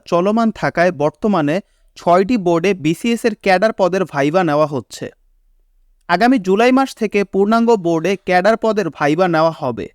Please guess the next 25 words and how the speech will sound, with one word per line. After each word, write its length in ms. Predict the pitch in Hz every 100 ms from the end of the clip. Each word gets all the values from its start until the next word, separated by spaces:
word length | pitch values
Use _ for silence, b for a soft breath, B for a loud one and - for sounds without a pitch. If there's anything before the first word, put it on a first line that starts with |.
| _ _ _ _ _ _ _ _ _ _ _ _ _ _ _ _ _
সরকারি 360 | - 185 247 285
কর্ম 280 | - 214 240
কমিশনের 500 | 247 254 254 269 247 214
একটি 220 | 202 - 233
সূত্র 320 | - 214 - 202
জানিয়েছে, 580 | 156 170 220 208 - 156 214 _ _
নন 240 | 143 156 208
ক্যাডারের 440 | 226 247 262 214 208
ইনস্ট্রাক্টর 560 | 190 214 - 247 - 220
মৌখিক 400 | 160 185 190 240 -
পরীক্ষা 400 | 240 247 - 170 -
আগামী 240 | 165 220 233
ছাব্বিশ 440 | - 170 - 196 165
জুন। 220 | 139 123 - - _ _ _ _ _
এরপর 420 | 208 240 - 247 170 -
পহেলা 340 | 185 196 254
জুলাই 320 | 208 233 254
থেকে 280 | 247 208 185 202
শিক্ষা 420 | - 214 - 240
প্রকৌশল 540 | - 196 220 226 220 165
অধিদপ্তরের 680 | - 180 208 220 - 170 165 185
তিন 180 | - 233 277
ক্যাটাগরির 520 | 196 185 208 202 180
মৌখিক 360 | 151 165 240 220
পরীক্ষা 400 | 214 220 - 160